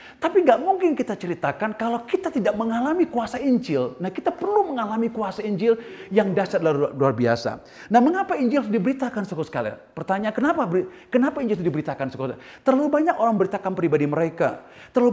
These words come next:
banyak orang menceritakan tentang keadaan mereka. Atau kita menceritakan keadaan orang lain.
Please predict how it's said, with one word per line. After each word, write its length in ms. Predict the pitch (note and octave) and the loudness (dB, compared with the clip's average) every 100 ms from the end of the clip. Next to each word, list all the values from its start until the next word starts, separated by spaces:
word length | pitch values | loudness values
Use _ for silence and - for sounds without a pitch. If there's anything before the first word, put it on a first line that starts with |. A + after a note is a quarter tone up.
| C#4+ | 2
banyak 100 | E4+ | 0
orang 160 | C4+ A#3+ | -2 0
menceritakan 560 | G#3+ F#3+ F#3 G3 F#3+ G3+ F#3+ | 0 -2 -4 -6 -6 -4 -4
tentang 160 | F3+ | -4
keadaan 420 | - F#3 D#3+ D#3+ D#3 | -4 -6 -2 -2 0
mereka. 560 | D3+ D3+ C#3+ G#2 - - | 0 2 2 0 -4 -4
Atau 240 | F3 G#3+ | -2 -2
kita 160 | B3 A#3+ | -2 -2
menceritakan 540 | G#3 F#3+ G3 F#3+ F#3 | -2 -4 -6 -6 -8
keadaan 320 | F3 D3+ D#3 | -6 -4 -2
orang 200 | D#3 D#3 D#3 | -2 -4 -4
lain. 280 | E3+ D3 | -4 -2